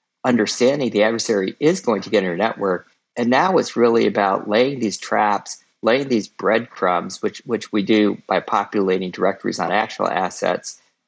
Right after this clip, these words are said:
um, with breadcrumbs to fake assets, um, to, to entrap them and move them a-, away from, uh, your actual valuable assets you don't want them accessing.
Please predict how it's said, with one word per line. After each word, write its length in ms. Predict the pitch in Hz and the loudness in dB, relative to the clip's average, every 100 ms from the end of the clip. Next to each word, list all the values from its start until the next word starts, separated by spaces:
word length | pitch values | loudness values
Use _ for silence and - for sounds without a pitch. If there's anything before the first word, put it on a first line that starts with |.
| - | -4
um, 520 | 107 92 90 87 90 _ - | -2 0 0 -2 -10 _ -4
with 280 | 113 98 - _ - | 0 2 0 _ -2
breadcrumbs 580 | 104 104 - 92 92 - | 0 0 -2 -2 -4 -6
to 320 | 98 92 87 | -4 -2 0
fake 280 | 104 107 90 | 0 0 0
assets, 680 | 85 90 - 98 - - _ _ _ - | -2 -2 -4 -6 -8 -16 _ _ _ -4
um, 520 | 104 90 87 87 110 _ | 0 0 -2 -6 -14 _
to, 360 | - 120 104 98 | -2 0 0 -4
to 160 | - 104 | -4 -4
entrap 440 | 90 110 104 - | -2 -2 0 2
them 180 | 113 101 | 2 2
and 160 | 90 | 0
move 180 | 98 98 | -2 -2
them 160 | 98 87 | -4 -8
a-, 100 | - - | -8 -6
away 460 | 101 90 101 104 90 | -4 2 4 2 0
from, 400 | - 87 90 - _ _ - | -4 -4 -6 -12 _ _ -4
uh, 220 | 101 87 87 | -2 0 0
your 80 | 101 | -2
actual 320 | 101 - 92 | 0 -2 -2
valuable 720 | 101 98 104 92 87 82 80 _ _ - | 0 2 0 -2 -4 -6 -8 _ _ -6
assets 400 | 90 - 95 - | -6 -6 -10 -8
you 60 | |
don't 240 | 95 90 - | -2 -2 -2
want 160 | 95 98 | -8 -8
them 180 | 92 90 | -10 -8
accessing. 640 | 90 - - - - - | -8 -10 -12 -12 -16 -20